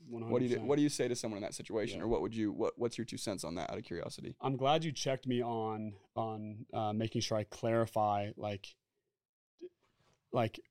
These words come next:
Speaker 1: I'm in love with my wife, right?
Speaker 2: Mm-hmm.
Speaker 1: But there are days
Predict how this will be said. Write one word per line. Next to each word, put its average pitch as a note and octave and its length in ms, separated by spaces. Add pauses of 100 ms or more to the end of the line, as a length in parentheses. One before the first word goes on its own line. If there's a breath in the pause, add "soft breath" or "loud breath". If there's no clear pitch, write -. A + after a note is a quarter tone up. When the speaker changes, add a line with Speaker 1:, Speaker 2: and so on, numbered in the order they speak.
Speaker 1:
I'm C3 200
in C3 200
love A#2 320
with G#2+ 140
my G#2 140
wife, F#2 460 (300)
right? A2 300 (140)
Speaker 2:
Mm-hmm. A2 240 (300)
Speaker 1:
But A#2 160
there C3 180
are C3+ 120
days A2+ 640